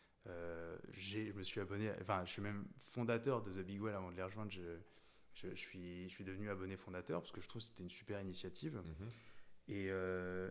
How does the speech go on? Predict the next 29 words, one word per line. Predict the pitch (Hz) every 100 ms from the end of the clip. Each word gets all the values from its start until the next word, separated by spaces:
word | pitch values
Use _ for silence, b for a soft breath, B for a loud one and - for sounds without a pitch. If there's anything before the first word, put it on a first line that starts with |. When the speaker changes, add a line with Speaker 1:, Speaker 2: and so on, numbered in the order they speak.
| -
Speaker 1:
et | -
ça | 110
se | -
construit | 117 - 131
dans |
le | 143
temps. | 175 165
En |
fait, | 143 151 - B B B B
c'est | -
la | 110
fameuse | 107 117 120 -
phrase | 139 131
qui | -
dit, | 107 131 165 160 - 117
euh, « | 104 95 95 92 90 - - -
Quand | 110
vous | 107
payez | 104 113 107
pas, | 131 139
c'est | 113
vous | 107
le |
produit. » | 107 - 123 135 - -
Speaker 2:
Totalement, | 90 85 76 104 -
mais | 76
c'est | 82
ça. | 113 139 - B B
Speaker 1:
Voilà. | 110 101